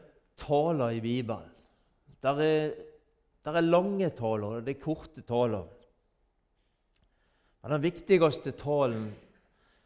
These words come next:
for menneskeheten, den var, det var talen som ble framført ute på Betlehemsmarkene for godt og vel to tusen år siden. Den var kort, men den hadde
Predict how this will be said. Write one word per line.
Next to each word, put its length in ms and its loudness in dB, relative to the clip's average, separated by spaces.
for 200 -6
menneskeheten, 880 -8
den 200 -8
var, 320 0
det 140 -4
var 140 -2
talen 440 -2
som 160 -8
ble 80 -4
framført 760 -12
ute 260 -10
på 160 -8
Betlehemsmarkene 1400 -10
for 120 -12
godt 240 -8
og 80 -4
vel 160 -4
to 240 -6
tusen 280 -12
år 200 -8
siden. 280 -18
Den 120 -6
var 140 -6
kort, 520 -6
men 200 -4
den 200 -4
hadde 360 -2